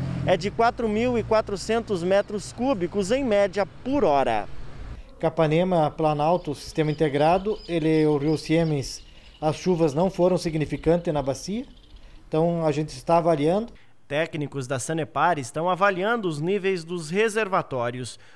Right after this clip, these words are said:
Speaker 1: O sistema de rodízio no abastecimento, para garantir que todas as áreas das cidades recebam água,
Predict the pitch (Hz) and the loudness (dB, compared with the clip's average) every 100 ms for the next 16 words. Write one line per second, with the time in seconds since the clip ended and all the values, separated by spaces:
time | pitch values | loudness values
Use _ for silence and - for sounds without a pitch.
0 | - 147 214 202 233 247 208 226 254 170 | -16 -12 -10 0 0 2 0 -2 -2 -2
1 | 220 220 226 160 143 139 - 131 135 156 | -4 -4 -2 0 0 -2 -4 -8 -4 -2
2 | 190 175 131 117 - - 135 131 127 160 | 0 -2 -6 -10 -16 -14 -10 -8 -4 -2
3 | 196 - 202 208 - - 170 226 196 135 | -2 -2 -4 -2 -6 -2 2 4 2 0
4 | 131 127 156 151 131 123 160 180 254 170 | -2 2 4 4 0 -2 -2 -4 -4 0
5 | 143 127 127 120 131 - 175 151 139 156 | 0 0 -4 -6 -6 -4 -2 -2 0 4
6 | 180 135 120 | 4 2 -4